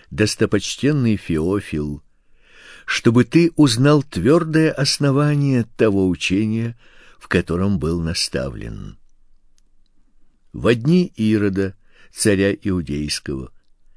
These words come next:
был священник из Авиевой череды по имени Захария и жена его из рода Ааронова по имени Елисавета. Оба они были праведны пред Богом,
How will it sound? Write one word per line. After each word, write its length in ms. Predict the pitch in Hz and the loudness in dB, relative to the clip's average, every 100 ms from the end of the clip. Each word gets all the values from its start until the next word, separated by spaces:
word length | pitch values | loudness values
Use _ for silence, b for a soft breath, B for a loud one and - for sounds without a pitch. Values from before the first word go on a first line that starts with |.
| b b b b | b b b b
был 300 | - 131 180 | 0 4 4
священник 880 | - 165 156 - 165 180 175 165 - - | 4 0 0 0 2 4 4 2 -4 0
из 340 | 131 120 - - | 2 2 -2 -2
Авиевой 720 | 135 143 135 131 127 123 120 | 0 2 2 2 4 4 2
череды 640 | 107 - 98 104 82 131 151 | 2 0 2 0 2 0 0
по 180 | - 98 | 2 2
имени 600 | 117 127 120 120 117 - | 4 4 4 4 2 0
Захария 920 | 98 101 107 104 98 - 107 107 107 _ _ _ _ _ b b b b b | -4 -2 0 0 -2 -2 -8 -12 -14 _ _ _ _ _ b b b b b
и 120 | 147 | 4
жена 380 | 131 147 113 113 | 6 6 6 4
его 320 | 117 110 110 _ | 4 2 -2 _
из 220 | 123 87 | 0 2
рода 400 | 101 107 104 107 - - | 2 2 2 0 -4 0
Ааронова 840 | 101 98 95 98 104 101 101 95 | 2 4 2 2 0 0 -2 -2
по 220 | 92 80 | -2 -2
имени 560 | 90 120 117 113 110 - b b | 0 2 2 2 0 -2 b b
Елисавета. 1080 | 73 87 101 98 - 98 82 76 - 50 - _ - - _ _ _ _ _ _ _ b b b b b b b | -4 0 0 0 -2 -2 -2 -6 -10 -14 -16 _ -20 -20 _ _ _ _ _ _ _ b b b b b b b
Оба 380 | 101 123 123 123 | 4 6 6 6
они 200 | 127 123 | 6 4
были 300 | 107 127 123 | 4 4 2
праведны 760 | - 87 104 120 113 110 110 | 0 -2 0 0 -2 -2 -2
пред 280 | 110 104 92 | -2 -2 -4
Богом, 580 | 76 92 110 113 110 113 | -2 0 0 -2 -4 -8